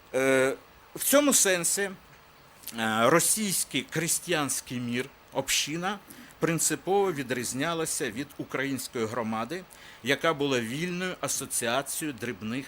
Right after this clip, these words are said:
власників. А що стосується російського крістіянського міра, то фактично це прототип колгоспу.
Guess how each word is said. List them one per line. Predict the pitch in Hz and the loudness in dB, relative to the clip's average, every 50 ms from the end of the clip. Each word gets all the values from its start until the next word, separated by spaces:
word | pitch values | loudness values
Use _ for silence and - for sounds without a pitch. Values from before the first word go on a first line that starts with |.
| - - | -12 -14
власників. | 107 107 117 120 117 113 113 - - 101 85 78 - - - - - - - - - - - - - - - - - - - - - | -10 -8 -6 -4 -4 -4 -4 -4 -6 -8 -12 -16 -16 -18 -18 -18 -18 -20 -20 -20 -20 -20 -20 -20 -20 -20 -20 -20 -20 -20 -10 0 4
А | 143 151 151 151 147 151 - | 6 8 8 8 8 6 4
що | - - - 214 | 2 0 0 0
стосується | 190 - - 175 - - 190 180 165 - - 156 151 | 0 0 -2 -4 -2 -2 -2 -2 -2 0 0 0 2
російського | 156 147 - - 156 151 143 - - - 139 127 | 0 0 -2 -4 -6 -6 -6 -6 -2 0 0 0
крістіянського | 123 - 147 135 - - - 139 131 120 113 - - - 113 113 110 | 0 -2 -4 -4 -4 -4 -4 -4 -4 -4 -4 -6 -4 -4 -2 -2 -2
міра, | 123 160 214 233 233 220 208 - - | -2 -2 -4 -4 -4 -4 -6 -6 -4
то | 185 175 170 - - | -2 -2 -2 -2 -2
фактично | - 160 - - - 233 226 - - 202 190 | -4 -4 -4 -4 -6 -4 -4 -4 -4 -4 -6
це | 170 - - 170 | -6 -4 -4 -4
прототип | 143 - 170 156 139 - 135 123 - - 151 143 - - | -4 -4 -4 -4 -4 -4 -6 -6 -4 -6 -6 -6 -6 -6
колгоспу. | 131 123 113 101 92 98 92 90 - - - - 196 208 | -4 -4 -4 -4 -4 -6 -4 -2 -2 -4 -4 -6 -10 -10